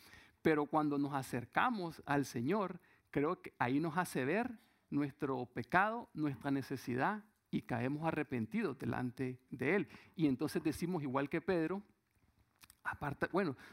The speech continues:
no decimos "apártate", tal vez lo dijo él como en su emoción al sentirse indigno, que es lo que nosotros sen-, sentimos al acercarnos al Señor, que somos peca-, pecadores. Entonces, con esto le quiero decir,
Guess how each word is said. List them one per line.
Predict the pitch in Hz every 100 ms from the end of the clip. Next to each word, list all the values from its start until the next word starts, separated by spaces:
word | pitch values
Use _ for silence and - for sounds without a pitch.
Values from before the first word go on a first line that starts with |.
| -
no | 160
decimos | 190 202 185
"apártate", | 139 175 180 117 113
tal | - 120
vez | 131 165
lo | 165
dijo | 170 170
él | 165 170
como | 175 160 143 -
en | 139 135
su | - 139 131
emoción | 131 123 - 156 185 -
al | 135
sentirse | - 120 110 151 - 175
indigno, | 143 123 175 185 113 - -
que |
es | 127
lo | 147
que | 160
nosotros | - 156 156 139 - - -
sen-, | - 127 120
sentimos | 131 120 151 170 147
al | 131
acercarnos | 127 123 - 143 147 147 -
al | 123
Señor, | - 131 202 190 - - - - -
que | 127
somos | - 185 165
peca-, | - 131 135 - -
pecadores. | 131 123 127 127 120
Entonces, | 117 151 190 175 - -
con | - 139
esto | 160 208
le |
quiero | 196 208 202
decir, | - 185